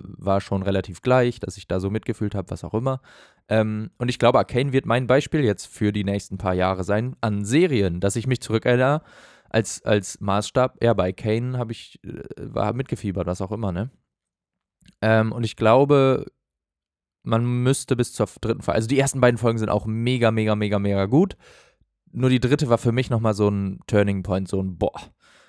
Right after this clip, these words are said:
Boah. Also da saß ich wirklich einfach, diese Serie, also, also nach der siebten auch gerade. Also ich saß auf der Couch allein und hab zu mir selber gesagt, „Diese Serie macht mich fertig.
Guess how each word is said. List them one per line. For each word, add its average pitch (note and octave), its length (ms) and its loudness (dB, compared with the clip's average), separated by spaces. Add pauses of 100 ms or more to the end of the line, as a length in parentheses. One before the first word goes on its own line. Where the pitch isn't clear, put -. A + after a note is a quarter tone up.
(1040)
Boah. G#2+ 380 4 (340)
Also C#3 160 4
da C3+ 100 6
saß D3+ 180 4
ich C#3+ 120 -2
wirklich C#3+ 260 2
einfach, B2 260 2
diese A#2 300 -4
Serie, G#2 380 0
also, G#2+ 260 -4
also A2+ 300 0 (160)
nach C3 180 2
der A#2+ 140 2
siebten - 260 -2
auch G2+ 180 0
gerade. G2 300 -2 (320)
Also A#2+ 100 -6
ich C#3 120 -8
saß D3+ 200 2
auf D#3 120 -4
der C3+ 80 6
Couch D3 300 2
allein A#2 300 4
und C#3 80 2
hab C#3 140 2
zu - 140 -4
mir A#2 120 0
selber G#2 240 2
gesagt, A2+ 440 0 (300)
„Diese G#2+ 200 -6
Serie F#2 340 -4
macht F2 220 -8
mich F2 140 -12
fertig. - 580 -12